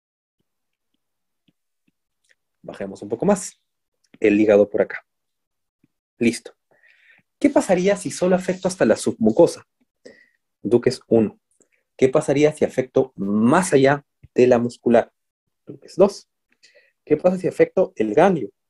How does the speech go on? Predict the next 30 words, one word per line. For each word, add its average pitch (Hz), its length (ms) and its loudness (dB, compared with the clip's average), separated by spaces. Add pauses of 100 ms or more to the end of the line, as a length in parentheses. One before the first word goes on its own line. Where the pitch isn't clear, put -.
(320)
Duques - 420 -10
tres. - 380 -16 (520)
Y 147 80 -4
si 143 240 0
hago 202 220 4
metástasis 156 720 -2
lejana, 156 440 -2 (120)
Duques 131 460 -8
cuatro. - 380 -18 (1040)
Entonces, 180 640 -2 (440)
¿para 247 200 2
qué 339 60 -4
nos 339 120 -2
sirve 214 340 -2
esta 180 220 -4
clasificación? - 680 -4 (380)
Para 123 600 -8
poder 156 800 2
agarrar 151 600 4
y 123 100 -2
dar 147 180 2
tratamiento. 139 560 -4 (600)
¿Y 113 220 -10
cómo 123 280 0
se 139 140 -4
diagnosticaba 101 640 0
el 101 80 2
cáncer 101 280 -2
de 135 80 4
colon? 208 340 2